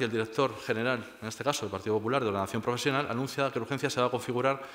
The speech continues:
como una superespecialidad. O sea, el cachondeo es que no somos especialidad, pero somos superespecialistas. Las razones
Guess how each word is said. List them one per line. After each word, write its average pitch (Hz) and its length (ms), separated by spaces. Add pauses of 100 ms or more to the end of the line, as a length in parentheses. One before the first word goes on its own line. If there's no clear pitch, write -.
(140)
como 117 160
una 135 180
superespecialidad. 110 800
O 98 60
sea, - 120
el 107 60
cachondeo 120 460
es 123 100
que 101 120
no 113 80
somos 123 180
especialidad, 127 540 (260)
pero 107 160
somos 135 400 (380)
superespecialistas. 113 800
Las 104 100
razones 135 480